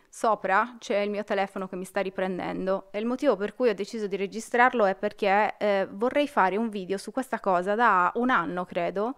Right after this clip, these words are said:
e non l'ho mai fatto perché è <laughs> estremamente complicato. Estremamente complicato, quindi questo per me è un esperimento, cioè se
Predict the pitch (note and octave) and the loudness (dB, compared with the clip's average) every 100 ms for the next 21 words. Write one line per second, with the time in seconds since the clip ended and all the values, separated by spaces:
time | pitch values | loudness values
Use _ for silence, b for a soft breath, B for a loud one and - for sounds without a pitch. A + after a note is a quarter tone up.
0 | B B B B B B B B3+ C#4+ C#4+ | B B B B B B B 4 6 6
1 | C#4+ C4 A3 F#3 F3 - C4 B3+ - G#3+ | 6 4 2 0 -2 -2 0 0 0 2
2 | G3+ F#3 F3+ - G3+ F#3 F3+ A3+ - - | 4 2 0 0 2 2 0 -6 -16 -16
3 | - - _ _ - - - - _ C#4 | -16 -16 _ _ -10 -10 -12 -20 _ -8
4 | - B3+ C4 C4+ C#4+ C#4+ C#4+ C4+ B3 B3 | -2 4 4 4 2 2 2 2 2 0
5 | A#3+ - F#3+ F#3 - E3+ E3+ - _ A#3+ | -6 -4 -2 -2 -4 -10 -10 -14 _ 0
6 | A#3 - - C4 B3 A#3+ A#3+ A#3+ A3 G3+ | 0 -4 -6 -2 0 2 0 0 0 -4
7 | G3 F#3+ F#3+ F#3 F#3+ F#3 F#3+ F3+ - F#3 | -6 -8 -8 -8 -8 -2 0 0 -2 -6
8 | F#3+ - C#4+ A3 C4+ B3 G3+ A#3 A#3 G#3 | -4 0 0 2 2 0 -2 -4 0 2
9 | G#3 - G3 F#3 F#3 F#3+ F#3 F#3 E3+ F3+ | 2 0 -4 -4 -6 -6 -6 -6 -6 -8
10 | - F3+ F#3 F#3+ E3+ - A#3+ A#3+ - | -4 -4 -4 -6 -6 -2 0 2 0